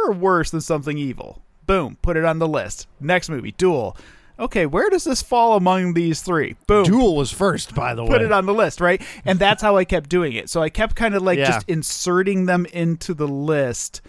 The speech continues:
Speaker 1: eh, like, where I saw them, uh, appropriate to the films we had watched already, which was
Speaker 2: Yeah.
Speaker 1: a weird way to do it because then, like, stuff came in later on and I was like, "Shit, am I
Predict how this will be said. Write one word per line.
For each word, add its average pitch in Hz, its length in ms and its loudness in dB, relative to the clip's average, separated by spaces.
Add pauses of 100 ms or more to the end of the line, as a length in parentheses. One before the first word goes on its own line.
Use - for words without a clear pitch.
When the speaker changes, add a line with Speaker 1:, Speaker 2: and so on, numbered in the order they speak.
(280)
Speaker 1:
eh, 160 220 -2
like, 151 420 -2
where 147 580 -2
I 151 140 -2
saw 139 460 0
them, 127 540 -4 (460)
uh, 123 380 -2 (640)
appropriate 185 680 -2
to 170 100 -4
the 147 80 -6
films 151 280 -2
we 147 100 -6
had 135 140 -6
watched 131 320 -2
already, 131 520 -2 (260)
which - 300 0
was 180 360 -2
Speaker 2:
Yeah. 143 180 2
Speaker 1:
a - 20 -4
weird 247 320 -2
way 254 160 2
to 190 120 -10
do 330 260 2
it 143 260 0
because 175 500 0
then, 180 380 0
like, 156 400 -2 (140)
stuff - 600 -4
came 175 340 -2
in 160 420 -2 (800)
later 240 480 2
on 180 380 4
and 165 200 -4
I 165 100 2
was 160 220 -6
like, 139 260 -10
"Shit, - 640 -8
am 180 140 -4
I 247 140 0